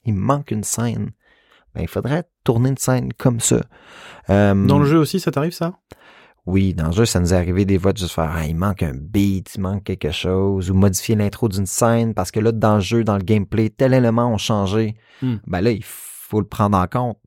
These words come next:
Speaker 1: Tu sais, on fait pas, « Ah non, non, mais regarde, la scène, c'est de même qu'on l'a écrit, puis, euh, too bad. » Ouais, mais le personnage, il est mort. Non, non, il va être dans ma scène.
Speaker 2: <laughs>
Speaker 1: Même s'il est mort, j'en ai rien à foutre. Euh, fait que oui, automatiquement, t'as pas le choix de, de t'adapter. Même, même en jeu vidéo, c'est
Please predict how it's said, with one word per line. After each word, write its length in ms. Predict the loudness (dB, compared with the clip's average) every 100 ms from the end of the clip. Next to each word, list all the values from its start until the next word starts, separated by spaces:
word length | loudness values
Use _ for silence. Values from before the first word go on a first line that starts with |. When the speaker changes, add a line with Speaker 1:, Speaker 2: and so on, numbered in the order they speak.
| _ -8
Speaker 1:
Tu 60 | -6
sais, 80 |
on 80 | -4
fait 140 | -6 -2
pas, « 260 | 2 4
Ah 40 | 2
non, 100 | 0
non, 160 | 0
mais 180 | 0 0
regarde, 300 | 0 0 0
la 120 | -2
scène, 200 | -4 -6
c'est 80 | -6
de 60 | -6
même 100 | -2
qu'on 140 | 2
l'a 80 | 2
écrit, 320 | 0 -2 -4
puis, 180 | 0 2
euh, 120 | 2 2
too 180 | 0
bad. » 300 | 2 2 0 -6 -20 _
Ouais, 120 | -2
mais 120 | -2 -2
le 40 |
personnage, 400 | -4 -4 -2 -2
il 80 | 0
est 60 |
mort. 280 | 2 4 2
Non, 200 | 0 -2
non, 240 | 0 0 -4 _
il 80 | -2
va 140 | 0 2
être 80 |
dans 120 | 2 2
ma 140 | 2
scène. 400 | 2 0 0 -4 -8 -8
Speaker 2:
<laughs> 120 | 0
Speaker 1:
Même 180 | 2 2
s'il 200 | 2 2
est 40 |
mort, 380 | 4 4 4 2
j'en 160 | 2 2
ai 60 |
rien 260 | 2 2 4
à 100 | 4
foutre. 240 | 2 -4 -6 -20 -20 -8
Euh, 140 | -6 -6 -4
fait 180 | -4 0
que 100 | 2
oui, 100 | 2
automatiquement, 460 | 2 0 0 -2
t'as 120 | 0
pas 220 | -2 0 0
le 60 |
choix 500 | 0 -2 0 2 2
de, 540 | 0 0 0 -2 -4 -8 -6
de 160 | -4
t'adapter. 800 | -2 -2 0 -2 -4 -4 -2 -2 -6 -20 -20 -14 -4
Même, 280 | 2 2 2
même 380 | 0 0 2
en 80 | 2
jeu 140 | 2 2
vidéo, 320 | 2 0 0
c'est 200 | -4